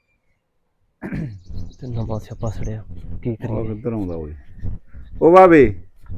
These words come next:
Speaker 2: ਕਿੱਧਰ ਚੱਕਵੇਂ ਪੈਰੇ ਜੇ ਭੱਜਿਆ ਜਾਣਾ?
Speaker 1: ਬਸ ਚਾਚਾ, ਕੀ ਦੱਸਾਂ ਤੈਨੂੰ,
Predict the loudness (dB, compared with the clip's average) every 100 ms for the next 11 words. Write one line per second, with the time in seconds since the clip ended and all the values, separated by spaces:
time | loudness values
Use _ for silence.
0 | -16 -20 _ _ -14 -12 -2 2 4 4
1 | 2 4 4 6 6 6 4 2 4 4
2 | 4 0 -6 -10 -12 -12 _ -2 6 6
3 | 8 2 2 -2 -4 _ -12 -12 -14 _
4 | -20 -6 2 2 4 0 0 -6